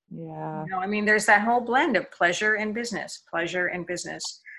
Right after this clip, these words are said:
Speaker 2: And I have beautiful women all around the world who are my master teachers and my certified teachers and all my different levels. And I'm just doing another teacher training online with my tribal groups, which I'm really excited about.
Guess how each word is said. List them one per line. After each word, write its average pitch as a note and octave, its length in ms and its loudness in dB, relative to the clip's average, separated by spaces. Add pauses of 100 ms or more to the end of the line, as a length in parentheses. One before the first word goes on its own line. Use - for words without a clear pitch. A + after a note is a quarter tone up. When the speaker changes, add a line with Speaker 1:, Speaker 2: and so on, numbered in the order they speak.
(280)
Speaker 2:
And G#3+ 160 6
I G#3+ 120 8
have G3 480 8
beautiful A3+ 460 4
women G3 240 6
all F3+ 200 10
around G3+ 240 8
the A3 60 2
world F3+ 360 6
who F#3 120 -2
are F3 120 6
my E3 160 6
master F#3+ 400 2
teachers G#3 600 2
and D#3+ 120 -4
my D#3 140 -6
certified A3 600 2
teachers F#3+ 520 -2
and E3 80 2
all E3 160 4
my G#3+ 140 4
different G3 320 -6
levels. D#3 600 -2 (1080)
And G#3+ 100 6
I'm G3 140 6
just F#3 220 -4
doing G#3 180 4
another G3+ 560 8
teacher G#3 240 -4
training F#3+ 380 2
online F3 480 4
with F3 140 -4
my E3+ 120 0
tribal F3+ 320 2
groups, E3+ 420 -6
which - 160 -12
I'm E3 80 -8
really E3+ 180 -6
excited - 340 -6
about. E3 320 2